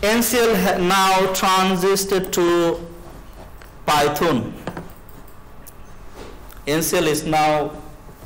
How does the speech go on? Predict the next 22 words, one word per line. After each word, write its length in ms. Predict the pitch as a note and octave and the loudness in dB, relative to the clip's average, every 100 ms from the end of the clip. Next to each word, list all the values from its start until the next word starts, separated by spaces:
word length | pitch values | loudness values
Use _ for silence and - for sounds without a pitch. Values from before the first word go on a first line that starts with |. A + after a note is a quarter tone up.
| - - - - - - - - - - | -16 -16 -14 -16 -16 -16 -18 -14 -14 -10
transferred 560 | - D#3+ D#3 D#3 D#3 D#3 | -2 0 0 0 0 0
to 100 | D3 | -4
Python, 560 | C#3+ C3+ C3 D3+ C3+ - - - - - | -2 0 0 -2 -4 -6 -10 -16 -14 -8
but 220 | C3+ F3 | -6 -4
still 340 | - F#3+ F3 D#3+ | -4 -4 -4 -4
N 140 | D#3 | -6
C 120 | E3+ | -4
L 60 | C#3+ | -4
has 260 | C#3+ C#3+ | -4 -6
function 380 | - C#3+ C#3+ B2 | -6 -6 -4 -4
N 120 | C3 | -4
C 140 | C3 C3+ | -4 -6
L, 60 | |
but 200 | A#2 B2 | -4 -4
in 160 | C#3+ D3 | -4 -8
future, 520 | C#3+ G3+ - C3 - - - - - - - - - - - - - - - - - - - | -8 -10 -8 -10 -10 -14 -18 -20 -20 -20 -20 -20 -20 -20 -20 -20 -20 -20 -20 -20 -20 -20 -10
even 320 | D#3+ F3+ E3 | -6 -4 -2
now, 440 | E3 E3 C3+ B2 C#3+ | 0 2 0 -2 -4
you 80 | |
can 160 | D#3 D3+ | -6 -6
use 200 | D3+ - | -4 -6
Python 680 | - D#3 D#3+ - G3+ A3 A#3+ | -6 -2 -2 -2 -6 -6 -10